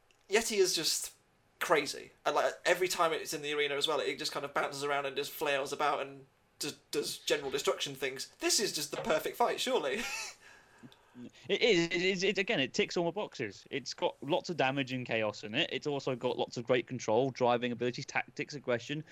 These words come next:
Speaker 1: Fire.
Speaker 2: Two, fire, of course. Everyone loves fire. You know, Robot Wars producers certainly did, didn't they? Um, it's one of those literally, again, perfect. Almost pretty much, you can pretty much say it is a perfect battle.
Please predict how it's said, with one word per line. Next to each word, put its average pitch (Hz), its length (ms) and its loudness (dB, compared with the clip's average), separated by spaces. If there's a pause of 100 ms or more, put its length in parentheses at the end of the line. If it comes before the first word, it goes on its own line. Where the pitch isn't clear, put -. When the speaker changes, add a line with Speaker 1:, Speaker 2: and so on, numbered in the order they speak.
(120)
Speaker 1:
Fire. 127 160 0 (1040)
Speaker 2:
Two, 143 80 -8
fire, 160 380 4
of 190 120 -2
course. 170 340 2
Everyone 147 280 4
loves 143 180 0
fire. 139 380 0 (360)
You 131 100 -4
know, 127 120 0
Robot 147 280 0
Wars 117 120 -4
producers 113 300 -4
certainly 117 240 2
did, 156 160 2
didn't 185 160 -4
they? 117 120 0 (400)
Um, 165 280 2 (520)
it's - 380 0 (320)
one 202 220 0
of 196 60 0
those 175 420 4 (640)
literally, 123 420 0 (100)
again, 123 440 2
perfect. - 360 0
Almost 165 280 0
pretty 247 160 0
much, 151 120 -2 (200)
you 156 100 -6
can 151 240 -6 (260)
pretty 175 180 2
much 143 120 2
say 135 160 4
it 120 60 4
is 113 60 0
a 107 40 0
perfect 110 340 0
battle. - 340 -4